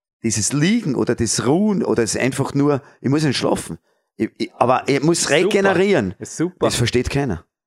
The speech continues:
Speaker 1: Das haben sie nicht verstanden. Die klar,
Speaker 2: Tor-,
Speaker 1: die klar,
Speaker 2: die
Speaker 1: das, die
Speaker 2: Turner,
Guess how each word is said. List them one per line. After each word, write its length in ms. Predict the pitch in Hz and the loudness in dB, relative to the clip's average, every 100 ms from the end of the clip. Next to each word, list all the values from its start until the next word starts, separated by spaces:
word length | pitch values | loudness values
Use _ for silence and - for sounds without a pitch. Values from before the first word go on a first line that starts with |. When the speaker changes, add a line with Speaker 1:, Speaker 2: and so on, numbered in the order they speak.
| _ - | _ -4
Speaker 1:
Das 180 | 110 | -2
haben 120 | 143 147 | 0 0
sie 80 | |
nicht 100 | 160 | 0
verstanden. 440 | 156 151 143 113 - _ _ _ _ _ _ | 0 0 -2 -2 -6 _ _ _ _ _ _
Die 80 | 123 | -2
klar, 160 | 120 131 | 2 2
Speaker 2:
Tor-, 100 | 123 | 4
Speaker 1:
die 80 | 139 | 2
klar, 200 | 139 127 _ _ | 0 -2 _ _
Speaker 2:
die 60 | 117 | 0
Speaker 1:
das, 80 | 131 | 2
die 60 | |
Speaker 2:
Turner, 380 | 104 147 160 123 | 2 4 2 0